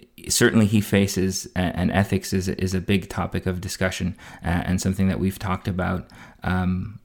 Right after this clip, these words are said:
a lot. And, you know, he's ch-, he's chosen a particular path in terms of, in terms of law, and,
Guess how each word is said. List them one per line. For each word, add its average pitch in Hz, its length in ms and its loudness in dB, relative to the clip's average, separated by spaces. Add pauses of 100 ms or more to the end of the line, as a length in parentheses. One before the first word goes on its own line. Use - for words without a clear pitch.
(160)
a 92 100 4
lot. 95 360 2
And, 87 460 0
you 73 160 -2
know, 95 140 2
he's 98 260 0
ch-, - 160 -8
he's 101 240 -2
chosen 95 340 2
a 92 60 0
particular 92 480 -4
path 92 480 -4 (300)
in 92 120 2
terms 95 280 -2
of, 90 240 -6
in 95 100 -2
terms 95 240 -2
of 90 160 -6
law, 90 300 -2
and, 87 180 -4